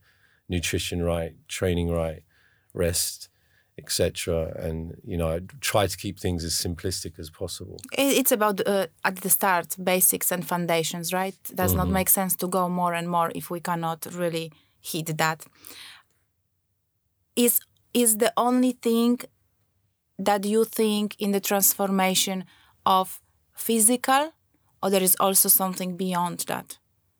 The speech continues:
Speaker 1: Yeah, um,
Speaker 2: In
Speaker 1: yeah.
Speaker 2: your case and how you work with clients, and maybe what people are kind of, uh, I would like that they expand. Everyone who
Speaker 1: Mm-hmm.
Speaker 2: listen us, I want that they expand, and maybe transformation is something beyond physical. Is that?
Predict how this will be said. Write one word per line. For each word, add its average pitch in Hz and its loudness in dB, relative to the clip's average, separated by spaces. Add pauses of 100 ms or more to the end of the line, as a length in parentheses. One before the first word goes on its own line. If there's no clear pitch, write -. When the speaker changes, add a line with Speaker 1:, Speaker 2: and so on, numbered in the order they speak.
(840)
Speaker 1:
Yeah, 117 4 (100)
um, 101 4
Speaker 2:
In 95 2
Speaker 1:
yeah. - 6
Speaker 2:
your 294 4
case 285 2
and 196 0
how 220 2
you 214 4
work 202 2
with 185 -4
clients, 202 2
and 190 0
maybe 208 4
what 196 2 (340)
people 196 2
are 185 2
kind 190 0
of, 175 -6 (260)
uh, - -4
I 220 4
would 233 4
like 262 4
that 247 4
they 220 4
expand. 202 2
Everyone 208 2
who 196 0
Speaker 1:
Mm-hmm. 190 4
Speaker 2:
listen 196 2
us, 175 -2
I 185 0
want 190 2
that 190 2
they 190 2
expand, 185 0 (260)
and 190 -2
maybe 196 2
transformation 180 -2
is 170 2
something 175 0
beyond 170 -6
physical. 170 -6 (280)
Is 190 2
that? 208 0